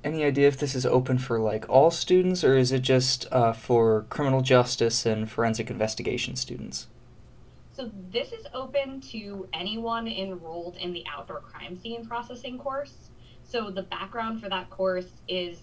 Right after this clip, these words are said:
Speaker 2: the Intro to C S I or Forensic Anthropology, which is my two thousand level intro to that field, where we talk about how to recover remains in the field and identify them in the lab, or evidence collection and preservation.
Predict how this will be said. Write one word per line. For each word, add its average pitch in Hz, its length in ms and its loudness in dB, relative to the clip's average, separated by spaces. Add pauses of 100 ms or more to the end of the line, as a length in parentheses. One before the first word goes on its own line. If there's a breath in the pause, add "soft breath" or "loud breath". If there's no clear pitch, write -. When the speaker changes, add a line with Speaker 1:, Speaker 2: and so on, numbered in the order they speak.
Speaker 2:
the 170 320 -8
Intro 180 320 -4
to 185 120 -8
C 180 240 -6
S 147 160 -12
I 196 480 -4 (380)
or 196 260 -4
Forensic 185 440 -10
Anthropology, 175 720 -10
which 175 220 -12
is 170 120 -18
my 160 220 -14
two - 200 -20
thousand 175 440 -12
level 160 420 -12 (300)
intro 180 420 -6
to 185 200 -10
that 147 280 -10
field, 175 320 -10
where 160 160 -16
we 160 120 -18
talk - 240 -10
about 156 280 -12
how 185 200 -8
to 175 80 -10
recover 175 340 -10
remains 165 400 -12
in 160 80 -20
the 160 60 -18
field 160 420 -14
and 160 100 -14
identify 151 560 -12
them 156 140 -16
in 156 140 -18
the 156 80 -16
lab, 180 400 -4 (420 soft breath)
or 233 460 -2
evidence 185 440 -8
collection 175 420 -14
and 170 160 -12
preservation. 175 720 -12